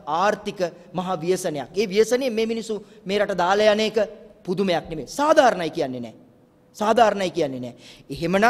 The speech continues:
මේ රටේ පාලකයෝ ඊළඟට තීරණය කරයි කිසිම කෙනෙක් යවන්නේ නෑ පිට රට විශ්ව හිතත් වලට. මේ රටේ කිසිම කෙනෙක් ක්‍රීඩා වලට සම්බන්ධ කරන්නේ නෑ. මං කියන්නේ ඒක නෙමෙයි විසඳුම.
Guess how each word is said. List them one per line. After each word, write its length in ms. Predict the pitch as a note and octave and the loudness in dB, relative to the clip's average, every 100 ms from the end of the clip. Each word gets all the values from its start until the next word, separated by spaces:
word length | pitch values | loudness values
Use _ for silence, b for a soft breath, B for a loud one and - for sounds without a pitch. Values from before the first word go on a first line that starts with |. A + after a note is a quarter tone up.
| B3+ - - - _ | 2 -8 -20 -20 _
මේ 200 | - F#3+ | -4 0
රටේ 220 | A3 G#3+ G#3+ | 2 2 0
පාලකයෝ 400 | G3 F#3+ G3 F#3+ | 2 0 0 -2
ඊළඟට 300 | F3+ F3+ F3 | 0 -2 -2
තීරණය 280 | F3 E3+ E3+ | -2 0 2
කරයි 220 | F#3 G#3 G#3 - | 2 2 -2 -12
කිසිම 280 | - F#3+ G3+ F#3 | -8 -2 -2 0
කෙනෙක් 260 | F#3 F3+ | 0 0
යවන්නේ 360 | F3+ E3 E3 D#3+ | 2 2 2 -2
නෑ 140 | D#3+ D#3 | -2 -2
පිට 160 | D#3 | -4
රට 160 | D#3+ D#3+ | -2 -2
විශ්ව 200 | D3+ - E3+ | -6 -2 -2
හිතත් 280 | E3 D#3 F3 E3+ | -2 0 0 2
වලට. 300 | G3+ G#3 G#3 G#3 B B | 0 0 0 -8 B B
මේ 180 | F#3 G3+ | 0 2
රටේ 220 | G3 G3 | 2 0
කිසිම 260 | F#3 F3 F#3+ | -2 -2 -2
කෙනෙක් 200 | F#3 F#3 | 0 -2
ක්‍රීඩා 300 | F#3+ F3+ F3 F3 | -2 2 4 4
වලට 240 | E3 E3 E3+ B B | 2 0 -2 B B
සම්බන්ධ 440 | - F3+ F3 F3+ F3 | -2 -2 0 0 0
කරන්නේ 280 | F#3 F#3+ G3+ | 0 0 0
නෑ. 120 | A3 A3 | 0 -2
මං 140 | E3+ F3+ | -6 -2
කියන්නේ 240 | F#3 D#3 - | -2 -2 2
ඒක 220 | G3+ A#3 G3 | 4 4 0
නෙමෙයි 380 | E3 F#3 B3 A3+ C#3 - - - | -2 2 4 2 0 -16 -20 -14
විසඳුම. 400 | E3 F#3 C4+ A#3+ | -6 2 4 2